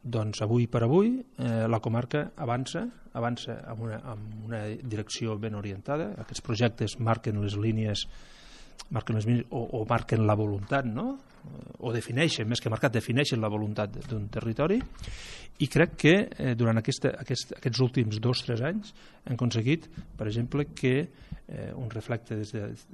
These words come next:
un, un exemple de com, de com avança la comarca i de si hi ha unió o no hi ha unió. Mire, els consells, els consells de, d'alcaldes de la nostra, de la nostra comarca,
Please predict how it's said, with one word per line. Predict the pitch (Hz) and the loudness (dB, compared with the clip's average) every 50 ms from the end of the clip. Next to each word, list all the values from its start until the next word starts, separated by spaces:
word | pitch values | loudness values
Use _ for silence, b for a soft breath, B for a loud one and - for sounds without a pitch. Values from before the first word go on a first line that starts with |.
| - - 151 | -14 -12 -10
un, | 147 - 151 - 160 147 127 110 101 107 - | -10 -10 -10 -10 -8 -8 -6 -6 -6 -6 -4
un | - 143 120 | 0 2 4
exemple | 113 104 131 143 131 - 110 104 | 4 6 4 4 4 2 0 0
de | 104 104 101 | -2 -2 -2
com, | - 107 107 107 104 104 104 104 107 101 95 110 131 | -4 -4 -4 -4 -4 -4 -6 -6 -6 -8 -8 -10 -10
de | - 110 - | -10 -8 -6
com | - 104 104 | -4 -4 -2
avança | 104 110 113 107 - - 113 98 | 0 0 -2 -2 -2 -4 -4 -4
la | 101 - | -4 -4
comarca | - 98 117 143 156 - - 110 | -4 -2 0 0 -2 -2 -2 -2
i | 101 101 | -2 -2
de | 101 101 92 | -2 -2 -2
si | - - 117 | -4 -4 -4
hi | 104 101 | -4 -4
ha | 98 | -6
unió | 101 107 107 117 117 113 110 | -6 -6 -6 -4 -4 -2 -2
o | 110 | -2
no | 107 110 | -2 -2
hi | 110 | 0
ha | 113 110 | 0 0
unió. | 117 127 117 | 2 2 2
Mire, | 110 104 101 B B B B B B B B | 2 0 -2 B B B B B B B B
els | - - - - | -18 -8 -6 -4
consells, | 107 104 131 139 131 123 - - - - - _ _ _ _ _ _ _ _ - _ _ _ - | -2 0 0 0 0 0 -4 -6 -10 -14 -20 _ _ _ _ _ _ _ _ -20 _ _ _ -14
els | - - - | -10 -6 -6
consells | 104 - - 127 120 113 113 110 | -4 -2 0 2 2 2 2 2
de, | 113 110 107 104 101 101 | 2 2 2 2 2 2
d'alcaldes | 98 104 98 98 - - 123 113 110 101 101 | 2 0 -2 0 2 2 2 2 2 0 -2
de | 101 95 | -2 -2
la | 95 101 | -2 -2
nostra, | 104 101 - 123 110 107 104 98 | -4 -4 -2 -2 -2 -2 -2 -2
de | 104 98 | -2 -2
la | 98 | -2
nostra | 104 110 - - 117 107 | 0 -2 0 0 0 2
comarca, | 113 110 120 127 127 - - 147 156 | 4 4 4 4 4 4 2 2 2